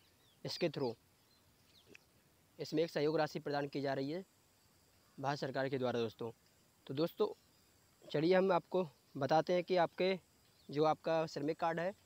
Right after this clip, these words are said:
उसमें आपको अपना आधार कार्ड कैसे वेरीफाई करना है। तो दोस्तों, हमें जाना है, सबसे पहले हमें Google पे, Chrome, Chrome ब्राउज़र पे, यहाँ पे स्क्रीन पे देख पा रहे हो आप, यहाँ पे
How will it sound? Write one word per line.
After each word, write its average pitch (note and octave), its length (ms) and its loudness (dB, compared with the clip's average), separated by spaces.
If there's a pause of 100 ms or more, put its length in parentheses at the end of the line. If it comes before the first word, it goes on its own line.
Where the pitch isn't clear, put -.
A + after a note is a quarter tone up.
(440)
उसमें F3+ 280 -2
आपको E3 320 0
अपना F3 320 -4
आधार D3+ 420 -4
कार्ड D#3 220 -4
कैसे D3 360 -4
वेरीफाई C#3+ 400 -4
करना B2+ 320 -4
है। G#2 140 -10 (520)
तो D3+ 60 -2
दोस्तों, F#3 380 2 (340)
हमें D3+ 240 -2
जाना E3 200 4
है, F3 60 0
सबसे F3 240 -6
पहले D#3+ 220 0
हमें E3 400 -2
Google D3+ 300 -4
पे, D3+ 200 -2
Chrome, C#3+ 280 -2 (260)
Chrome C#3+ 240 -2
ब्राउज़र C#3+ 280 -2
पे, D3 140 -4
यहाँ C#3 120 -2
पे C#3+ 120 -4
स्क्रीन C#3 200 -8
पे D3 120 -6
देख C3+ 220 -6
पा C#3 80 -2
रहे C3+ 140 -2
हो C3+ 60 -2
आप, C3+ 120 -6
यहाँ C3 120 -6
पे C#3+ 180 -8